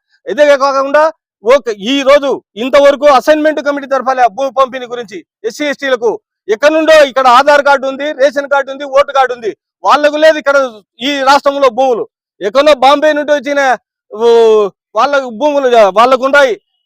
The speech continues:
ఏ, వాళ్ళ, ఆ, స్టీల్ ప్లాంట్ వాళ్ళకు కానీ, ఓబేరాయ్ వాళ్ళకు కానీ, వీళ్ళకుంటే జిందాల్ కంపెనీ వాళ్ళకు కానీ వేల వేల ఎకరాల భూములు ఇచ్చారు. మరి వాళ్ళకి ఇక్కడ ఆధార్ కార్డు లేదు, వాళ్ళ అడ్రస్సే లేదు ఇక్కడ. ఈ ఆంధ్రాలో పుట్టాం,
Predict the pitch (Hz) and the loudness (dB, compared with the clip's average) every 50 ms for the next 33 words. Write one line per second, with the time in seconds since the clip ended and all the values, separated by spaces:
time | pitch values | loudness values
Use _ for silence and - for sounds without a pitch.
0 | _ 190 202 214 226 226 214 202 185 175 165 156 143 135 _ _ _ _ _ _ | _ -4 0 0 2 2 2 0 0 0 -2 -4 -6 -8 _ _ _ _ _ _
1 | - 190 214 240 247 247 233 226 220 196 180 _ _ _ _ - 190 196 208 208 | -4 0 2 2 4 4 4 4 2 2 -2 _ _ _ _ -4 0 0 2 2
2 | 196 180 190 170 151 165 160 _ - 214 285 302 285 226 285 277 277 247 277 269 | 0 -2 -6 -12 -12 -16 -20 _ -12 -8 -8 -8 -4 -2 -2 -2 0 0 -2 -2
3 | 262 262 247 262 262 262 285 302 294 277 _ _ _ _ - 202 254 254 294 294 | -2 -2 -2 -2 -4 -2 -4 -6 -6 -8 _ _ _ _ -2 0 2 4 4 4
4 | 285 285 277 269 269 262 262 262 262 233 214 254 254 254 277 302 311 _ _ _ | 4 4 4 4 4 2 0 0 -2 0 0 0 0 0 -2 -8 -10 _ _ _
5 | _ _ - - 277 302 285 254 277 277 269 214 190 262 277 294 294 285 254 277 | _ _ -10 -4 0 0 0 0 0 -4 -4 -4 -4 -4 0 2 2 2 2 -2
6 | 277 254 269 269 262 262 262 254 226 262 262 269 285 269 240 285 302 302 311 320 | -4 -2 -4 -2 -2 0 -2 -2 -2 -2 -4 -4 -4 0 2 2 4 4 4 4
7 | 302 302 254 294 294 285 277 240 285 277 269 262 220 208 247 226 220 180 143 _ | 4 4 2 2 2 0 0 0 -4 -6 -6 -6 -4 0 2 2 2 0 -2 _
8 | _ _ _ _ _ - 247 294 294 269 254 262 269 277 240 277 233 262 262 254 | _ _ _ _ _ -2 -2 -2 0 2 2 2 2 2 0 -2 -4 0 2 4
9 | 226 247 277 311 320 320 311 311 302 294 294 294 294 294 269 240 175 151 - 196 | 4 4 4 6 4 4 4 4 2 2 2 2 2 2 2 0 -6 -4 -2 0
10 | 233 233 233 233 311 330 277 349 349 330 311 302 247 196 196 170 143 113 _ _ | 2 2 2 2 2 2 2 2 2 2 2 0 0 -4 -6 -6 -8 -8 _ _
11 | _ _ _ _ - 190 233 214 202 226 262 285 311 320 330 320 320 311 285 285 | _ _ _ _ -10 -2 0 2 2 2 2 4 4 4 6 4 2 0 0 0
12 | 311 311 320 320 311 | 2 2 2 0 -2